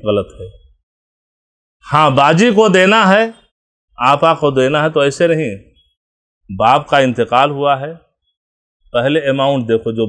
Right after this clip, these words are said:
बैंक बैलेंस है, वो जो पैसा है मरने के बाद में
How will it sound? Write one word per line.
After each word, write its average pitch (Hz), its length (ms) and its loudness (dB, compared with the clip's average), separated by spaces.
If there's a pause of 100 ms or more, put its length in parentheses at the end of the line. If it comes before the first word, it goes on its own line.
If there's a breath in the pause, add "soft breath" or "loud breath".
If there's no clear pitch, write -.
बैंक 120 280 -2
बैलेंस 104 440 -4
है, 87 60 -20 (1200)
वो 117 80 -4
जो 123 120 0
पैसा 147 420 2
है 180 280 2 (320)
मरने 135 280 -2
के 123 140 -6
बाद 131 280 0
में 160 300 -8